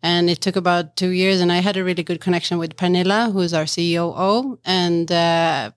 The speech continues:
she called me and she asked for help. They wanted to have some perspective on, on the marketing and communication.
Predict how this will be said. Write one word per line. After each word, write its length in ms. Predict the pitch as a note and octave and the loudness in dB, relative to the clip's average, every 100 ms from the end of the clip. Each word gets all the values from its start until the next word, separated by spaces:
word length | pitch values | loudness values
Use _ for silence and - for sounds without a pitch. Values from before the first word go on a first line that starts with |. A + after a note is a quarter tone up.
| _ | _
she 160 | - | -12
called 260 | F#3+ A3+ A#3+ | -4 -2 0
me 160 | C4+ B3 | 2 2
and 120 | A#3 | 2
she 120 | A3 | 2
asked 520 | G3 G3+ - - - G3+ - F#3+ F3+ - - | 2 0 -6 -14 -12 -12 -12 -12 -14 -18 -6
for 140 | G#3+ | 0
help. 300 | G#3+ D#3+ - - - | 0 -2 -10 -20 -6
They 160 | F#3 F3 | -2 2
wanted 320 | F3 F3 E3 | 2 2 0
to 100 | E3+ | -2
have 240 | F3+ E3 | -2 -2
some 420 | - F3+ E3 E3 - | -2 0 0 0 -4
perspective 580 | F3+ - F3+ - F3+ D#3+ | -4 -2 -2 -2 -2 0
on, 360 | D#3+ D#3 - | 0 -2 -4
on 140 | A#2+ E3+ | -2 0
the 60 | |
marketing 380 | E3+ E3+ - E3+ | 2 0 -2 -2
and 100 | D#3+ | -2
communication. 760 | E3 E3+ E3+ F#3 G3 F#3 D#3+ F3+ | 0 0 0 0 0 -2 -6 -10